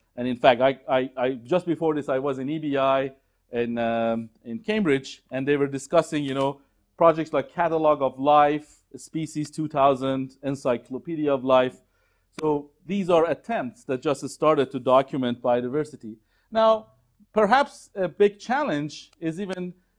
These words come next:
the difficulty in understanding or estimating biodiversity, uh,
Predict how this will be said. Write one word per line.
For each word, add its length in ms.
the 260
difficulty 640
in 160
understanding 960
or 140
estimating 720
biodiversity, 920
uh, 400